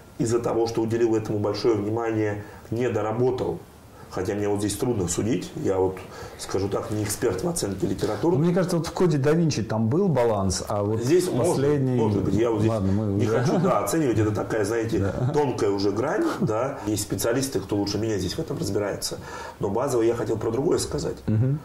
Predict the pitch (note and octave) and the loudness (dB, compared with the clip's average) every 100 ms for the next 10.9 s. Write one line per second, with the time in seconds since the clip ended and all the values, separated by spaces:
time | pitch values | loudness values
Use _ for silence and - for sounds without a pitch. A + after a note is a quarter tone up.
0 | - - A2 A2 A#2+ A2+ A#2 A2 B2+ - | -8 -4 -2 0 2 2 -2 -2 -2 -2
1 | - - - - - G#2 A2 G2+ G2+ A2+ | -10 -16 -16 -10 -4 0 2 2 0 -2
2 | C3+ F3 A#2 A2 - - - - F#2+ F#2+ | 0 2 0 -4 -14 -20 -12 -4 2 4
3 | G2 G2 G2+ - - C#3 B2 - G#2+ G#2 | 4 4 2 -2 -4 -6 -4 -2 0 0
4 | B2+ - C3 G#2 - - - - - - | 2 0 0 -2 -6 -16 -18 -20 -14 -8
5 | F#2+ G#2 G#2+ G#2 F#2+ A#2+ A2 A2 G#2+ - | -6 -2 0 0 0 0 2 2 0 -2
6 | - C#3 C#3 C3 A#2 G#2+ G2+ G#2 G#2 G#2+ | 0 0 0 0 0 0 0 -2 -2 -2
7 | G2+ G2 - - - - - A2+ G#2+ B2 | -2 -4 -6 -8 -10 -14 -4 0 2 2
8 | B2 C#3 - - - - A#2 A2 A#2+ B2 | 2 0 -4 -8 -4 -2 -2 0 0 0
9 | C3 C3 A#2+ F#2+ - - G2 G#2 G2+ A2 | 0 0 0 0 -4 -4 -2 0 0 2
10 | B2 A2 A2 A2+ C3+ C3+ A2+ G#2 G2 | 2 0 0 -2 -2 0 0 0 0